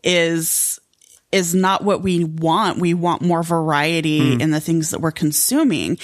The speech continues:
Speaker 1: And so I don't know, I don't know what the answer is, but it's going to be interesting to see if, if this helps, if it plays out. I hope it does. I,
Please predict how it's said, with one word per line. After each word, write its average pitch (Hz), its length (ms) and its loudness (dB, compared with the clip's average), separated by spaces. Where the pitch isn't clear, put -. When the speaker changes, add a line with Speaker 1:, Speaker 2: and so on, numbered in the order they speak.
Speaker 1:
And 202 180 0
so 185 600 2
I 220 100 2
don't 214 140 2
know, 202 720 2
I 208 60 4
don't 214 200 2
know 226 120 4
what 247 160 0
the 180 200 0
answer 156 400 0
is, 147 320 0
but 185 140 -2
it's 196 120 0
going 202 200 0
to 202 80 0
be 180 160 2
interesting 175 580 0
to 175 140 0
see 220 480 2
if, - 460 -2
if 208 180 0
this 190 200 0
helps, - 380 -2
if 170 80 -2
it - 80 -2
plays 190 240 -2
out. 185 180 0
I 202 80 2
hope 240 260 0
it 196 240 -2
does. 165 640 0
I, 185 320 0